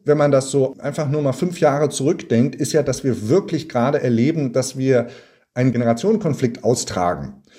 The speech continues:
Dass wirklich diejenigen schon ein Bewusstsein entwickeln, dass ihre Zukunft nicht so rosig sein wird wie die ihrer Eltern und Großeltern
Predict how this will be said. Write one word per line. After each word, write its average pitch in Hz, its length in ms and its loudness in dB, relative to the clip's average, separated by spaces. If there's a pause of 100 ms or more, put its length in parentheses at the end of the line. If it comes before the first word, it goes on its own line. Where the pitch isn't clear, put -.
(140)
Dass 113 220 -2
wirklich - 380 2
diejenigen 156 680 0
schon 139 200 -4
ein 127 60 0
Bewusstsein 143 540 0
entwickeln, 139 480 0
dass 123 160 2
ihre 147 220 -2
Zukunft 165 480 -6
nicht 170 180 -2
so 185 120 0
rosig 160 420 2
sein 143 300 0
wird 147 280 2
wie 139 80 -2
die 143 240 -4
ihrer 135 220 0
Eltern 143 340 0
und 110 140 2
Großeltern 120 800 0